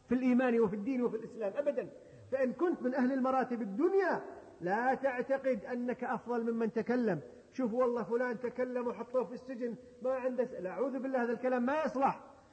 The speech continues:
يجب أن تعتقد أنه أفضل منك، لأنه وضع في السجن أو عذب أو قتل لأنه إيش؟ أنكر بمرتبة أعلى من إيش؟ من المرتبة التي أنت فيها. نعم.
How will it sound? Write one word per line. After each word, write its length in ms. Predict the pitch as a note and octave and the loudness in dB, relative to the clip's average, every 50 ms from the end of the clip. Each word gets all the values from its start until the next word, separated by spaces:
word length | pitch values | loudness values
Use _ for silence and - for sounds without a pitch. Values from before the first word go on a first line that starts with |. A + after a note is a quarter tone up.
| - - _ | -20 -6 _
يجب 340 | - A#3 C4 A3 B3 C4 - | 2 2 2 2 0 -2 -2
أن 180 | B3 B3 A#3+ - | -2 -4 -2 -2
تعتقد 500 | C#4+ D4 C#4+ C4+ C#4 C#4 - B3 - B3+ | -2 -2 -2 0 -2 0 0 0 -2 0
أنه 300 | B3+ B3 B3 B3 B3+ A#3 | -2 0 0 0 0 0
أفضل 240 | G#3+ A#3+ C4 C4+ | 0 0 0 0
منك، 220 | C#4 E4+ E4 C4 - - - - - - - - - - - - - - - | 2 0 0 0 -2 -6 -12 -18 -20 -20 -20 -20 -20 -20 -20 -20 -20 -12 -10
لأنه 420 | F#3+ - C#4 C#4+ C#4 C#4 C4+ C4+ | -6 -2 -2 0 2 2 2 2
وضع 380 | C4 C4+ C#4+ D#4+ D#4 D4 C4 A3 | 2 0 0 2 2 2 2 2
في 80 | G#3 | -2
السجن 380 | A#3+ - - C#4+ C4 G#3 A#3+ A3 | -6 -6 -4 -6 -2 -2 -2 0
أو 160 | C4 C#4 C#4 C4+ | 2 2 2 2
عذب 420 | B3+ E4 D4+ C4 A#3+ B3 A#3 A3 - | 2 0 0 0 2 2 2 2 2
أو 160 | D4+ D4 - | -2 -4 -2
قتل 520 | - F4 E4+ E4+ E4 G4+ G4+ G#4 G#4 - - - - - - - | 0 -2 2 2 4 4 6 4 4 2 -2 -8 -12 -12 -6 -4
لأنه 640 | G#3 A3+ - C#4+ C4+ B3+ B3+ B3 A3+ A#3+ C#4+ D#4+ C4+ | -4 -2 0 0 0 2 2 2 2 2 2 2 2
إيش؟ 220 | C#4 C#4+ - - | 0 0 -2 -2
أنكر 460 | - C#4 C#4 B3 - C4+ C#4 C#4+ D4 | -2 0 0 0 0 0 0 0 0
بمرتبة 760 | C#4 A#3+ A#3 A3+ B3 C4+ A#3+ - - C4+ B3 B3 A#3+ B3 A#3 C#4 | 0 0 0 0 0 0 0 0 -2 0 0 0 0 -2 -2 -2
أعلى 240 | C4+ B3 C4+ C4 | -4 -2 -2 0
من 160 | B3 A#3+ A#3 B3 | 0 0 0 0
إيش؟ 160 | B3+ A#3+ - - - - - - - | 0 -2 -4 -12 -20 -20 -20 -8 -2
من 120 | F#3+ G3+ G#3 | 0 2 2
المرتبة 460 | G#3 A3 B3 A3 - A#3 A3+ G3+ G3 G#3 | 4 2 2 0 0 -2 -4 -4 -4 -6
التي 300 | G3 G3+ E3+ G3 F#3+ G3 | -8 -8 -8 -6 -6 -6
أنت 180 | F3+ - E3+ | -6 -6 -8
فيها. 340 | D#3 F3 F3+ - A#2+ C#3 D3 | -8 -6 -6 -6 -6 -6 -6
نعم. 220 | F3 F#3+ E3 C#3+ | -6 -6 -6 -8